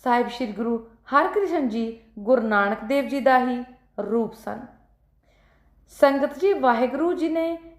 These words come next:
ਕੇਵਲ ਸਰੀਰ ਹੀ ਬਦਲਿਆ। "ਜੋਤ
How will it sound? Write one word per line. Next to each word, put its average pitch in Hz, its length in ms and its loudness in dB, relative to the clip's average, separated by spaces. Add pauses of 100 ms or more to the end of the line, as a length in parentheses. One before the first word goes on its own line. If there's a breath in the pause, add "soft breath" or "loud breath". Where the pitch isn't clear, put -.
(180)
ਕੇਵਲ 285 300 2
ਸਰੀਰ 285 440 0
ਹੀ 392 140 4
ਬਦਲਿਆ। 208 540 -2 (1900 soft breath)
"ਜੋਤ 233 500 0